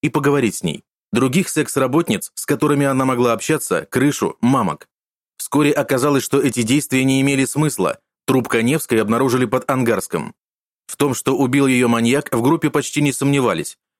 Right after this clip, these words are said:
Думали, подчищает следы. Дальнейшее расследование, однако, вывело следователей на след ветеранов ангарской организованной преступности,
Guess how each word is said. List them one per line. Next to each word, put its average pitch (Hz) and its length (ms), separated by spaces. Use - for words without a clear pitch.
Думали, 160 340
подчищает 147 680
следы. 104 400
Дальнейшее 117 560
расследование, 131 560
однако, 123 400
вывело 131 320
следователей 135 500
на 127 140
след 135 260
ветеранов 131 460
ангарской 123 560
организованной 120 720
преступности, 107 800